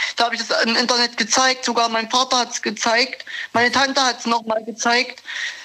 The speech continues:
Ähm, ich bin dann auch mit achtzehn einfach abgehauen, zum ersten Mal, lag in der Psychiatrie.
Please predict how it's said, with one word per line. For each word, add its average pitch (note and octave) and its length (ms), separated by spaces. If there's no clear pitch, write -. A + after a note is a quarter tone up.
Ähm, A#3 1120
ich - 240
bin B3+ 80
dann B3 420
auch A#3+ 260
mit A#3 220
achtzehn C4+ 520
einfach A#3+ 320
abgehauen, C4 800
zum A#3+ 200
ersten B3 320
Mal, C4 200
lag B3+ 180
in A3+ 100
der B3 100
Psychiatrie. C4 840